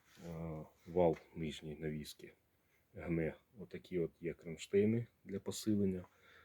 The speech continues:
До них ми ще болти надаємо, гравери, шайби.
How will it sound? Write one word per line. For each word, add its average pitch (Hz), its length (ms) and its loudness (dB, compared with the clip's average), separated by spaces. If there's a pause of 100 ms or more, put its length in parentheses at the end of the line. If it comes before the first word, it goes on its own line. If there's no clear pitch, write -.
(140)
До 85 120 -4
них 82 280 2
ми 78 80 -4
ще - 180 -4
болти 85 360 2
надаємо, 98 640 6 (580)
гравери, 85 480 4
шайби. 71 480 -4